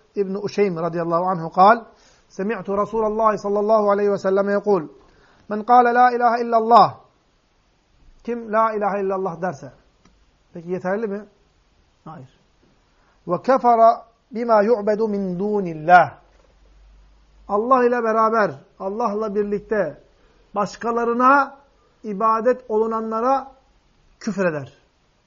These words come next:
İnkar ederse. Bu iki şart çok önemli arkadaşlar. Yani ibadetin yalnızca Allah'a yapılması gerektiğini kabul etmek, Allah ile birlikte ibadet olunanları da inkar etmek.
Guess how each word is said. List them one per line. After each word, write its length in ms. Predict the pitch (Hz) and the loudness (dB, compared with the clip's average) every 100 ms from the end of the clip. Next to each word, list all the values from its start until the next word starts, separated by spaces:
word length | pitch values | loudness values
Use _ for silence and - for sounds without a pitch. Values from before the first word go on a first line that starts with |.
| _ - | _ -10
İnkar 400 | 202 190 240 208 | -8 0 2 2
ederse. 440 | 175 156 123 123 - _ _ _ _ | 0 -4 -8 -16 -18 _ _ _ _
Bu 60 | - - | -20 -20
iki 200 | - 190 | -20 -14
şart 200 | 160 - | -14 -12
çok 140 | 156 | -12
önemli 320 | 143 131 120 | -12 -14 -18
arkadaşlar. 540 | 117 _ _ _ _ _ _ _ _ _ _ _ _ _ - | -20 _ _ _ _ _ _ _ _ _ _ _ _ _ -10
Yani 180 | 175 190 | -8 -2
ibadetin 560 | 196 233 247 240 277 | 4 6 6 0 -2
yalnızca 400 | 262 285 285 247 | 0 0 2 2
Allah'a 320 | 240 247 254 | 2 2 4
yapılması 500 | 277 262 247 240 208 | 4 2 -2 -4 -6
gerektiğini 480 | 220 226 214 214 208 | -2 -2 -2 -4 -6
kabul 240 | 202 226 254 | -4 0 0
etmek, 480 | 226 269 294 - _ _ _ _ _ _ _ _ _ _ _ _ _ _ _ - _ _ _ _ - | 0 -4 -4 -10 _ _ _ _ _ _ _ _ _ _ _ _ _ _ _ -20 _ _ _ _ -10
Allah 420 | 190 269 269 254 | -2 2 4 2
ile 100 | 240 | 0
birlikte 300 | 240 247 247 | -4 -2 -4
ibadet 400 | 240 247 262 262 | 0 0 0 -2
olunanları 480 | 247 254 247 269 269 | -4 -2 -2 -2 0
da 80 | 262 | -2
inkar 260 | 233 240 | 2 0
etmek. 480 | 175 147 131 _ _ | -2 -8 -18 _ _